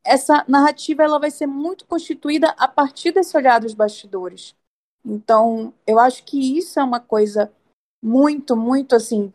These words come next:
de, de, sabe, de romper com os parâmetros realmente, até do que, que a linguagem documental pede, né, e diz, apesar de ser muito,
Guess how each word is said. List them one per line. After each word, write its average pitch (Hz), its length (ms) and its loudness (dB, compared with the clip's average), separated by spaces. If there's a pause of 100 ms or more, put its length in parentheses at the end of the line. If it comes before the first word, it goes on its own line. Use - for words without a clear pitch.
(260)
de, 208 220 -2
de, 202 380 2
sabe, 190 340 0
de 196 100 2
romper 214 600 2
com 214 140 -10
os 214 140 -6
parâmetros 202 580 0
realmente, 208 600 -6 (320)
até 233 340 2
do 285 100 -6
que, 302 220 -4
que 302 140 -2
a 285 180 4
linguagem 262 720 0
documental 196 800 -8 (580)
pede, 190 580 -4 (120)
né, 196 180 -6
e 202 60 -10
diz, 190 400 -8
apesar 196 320 2
de 202 100 -6
ser 214 160 2
muito, 226 520 -2